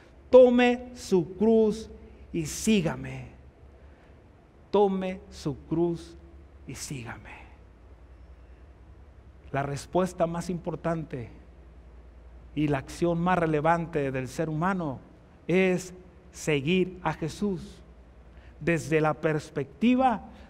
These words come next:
de la cruz del Calvario. Desde la perspectiva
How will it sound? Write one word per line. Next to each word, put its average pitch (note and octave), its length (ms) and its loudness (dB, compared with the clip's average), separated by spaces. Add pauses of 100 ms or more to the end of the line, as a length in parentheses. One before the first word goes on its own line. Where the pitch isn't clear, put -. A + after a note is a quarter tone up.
de D#3 140 0
la C3 180 -4
cruz F#3 560 2 (300)
del D#3+ 300 -8
Calvario. D#3+ 680 -4 (1800)
Desde E3 340 0
la D3+ 120 4
perspectiva A#3+ 920 -2